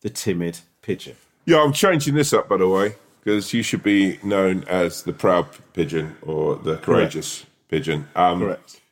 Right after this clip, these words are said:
Speaker 1: Correct.
Speaker 2: You know what? It's, it's really easy to speculate and sit here and, you know, we can give you all the advice in the world. But, um, you should feel comfort in the fact that when you saw two other people, um, being mocked and,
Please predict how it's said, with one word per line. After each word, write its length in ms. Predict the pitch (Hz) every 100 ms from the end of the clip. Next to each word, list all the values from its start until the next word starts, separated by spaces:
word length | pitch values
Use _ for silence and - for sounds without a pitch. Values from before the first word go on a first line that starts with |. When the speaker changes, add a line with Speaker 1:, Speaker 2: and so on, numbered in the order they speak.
| _
Speaker 1:
Correct. 420 | - 95 - - _ _ _
Speaker 2:
You 120 | 127
know 140 | 156
what? 260 | 156 175 156
It's, 400 | 107 113 - - 107
it's 300 | 120 - 123
really 260 | 131 127
easy 380 | 110 117 110 101
to 120 | 98
speculate 640 | - 110 - - 85 87 - _ _ -
and 340 | 87 87 90
sit 360 | - - 107 92
here 340 | 92 90 87
and, 460 | 87 85 87 82 - -
you 120 | 95
know, 80 | 87
we 120 | 98
can 300 | - 87 82 _
give 160 | 90 85
you 120 | 92
all 80 | 92
the 100 | 90
advice 440 | 85 87 85 -
in 160 | - 87
the 60 |
world. 360 | 85 85 80 73 - _ _ -
But, 160 | - 90
um, 360 | 87 90 82 - _ _
you 200 | 92 113
should 180 | 120 104
feel 160 | - 98
comfort 540 | 113 110 101 85 82 -
in 80 | 90
the 80 |
fact 280 | 85 92 -
that 240 | 87 87 - - _
when 180 | 98 101
you 140 | 120 127
saw 260 | 131 107
two 240 | 101 117 107
other 140 | 98
people, 640 | 98 104 98 85 87 90 - _ _ _ -
um, 460 | 85 85 82 82
being 200 | - 92
mocked 520 | 92 95 95 - - -
and, 480 | 85 85 87 85 -